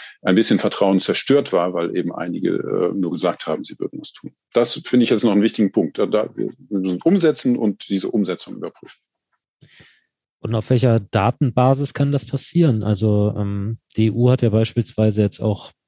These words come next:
Speaker 2: äh, für Unternehmen beschlossen, dass, dass immer mehr Unternehmen verpflichtend auch ihre Klimaziele, ähm, publizieren müssen. Ist, ist das auch ein wichtiger Teil oder, oder was für Daten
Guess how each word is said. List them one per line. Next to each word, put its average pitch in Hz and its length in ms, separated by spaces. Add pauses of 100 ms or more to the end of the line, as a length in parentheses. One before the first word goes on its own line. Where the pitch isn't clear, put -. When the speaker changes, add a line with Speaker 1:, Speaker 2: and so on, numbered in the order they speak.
(200)
Speaker 2:
äh, 95 360 (420)
für - 140
Unternehmen 113 580
beschlossen, 127 680
dass, 107 300
dass - 180
immer 110 200
mehr 110 240
Unternehmen 110 640
verpflichtend - 880
auch 101 300
ihre 92 200
Klimaziele, 110 920 (540)
ähm, 95 500
publizieren 120 720
müssen. 131 380 (320)
Ist, - 340
ist - 260
das 120 200
auch 131 280
ein 143 140
wichtiger 147 380
Teil 147 380
oder, 117 200
oder 107 220
was 113 100
für - 140
Daten 104 800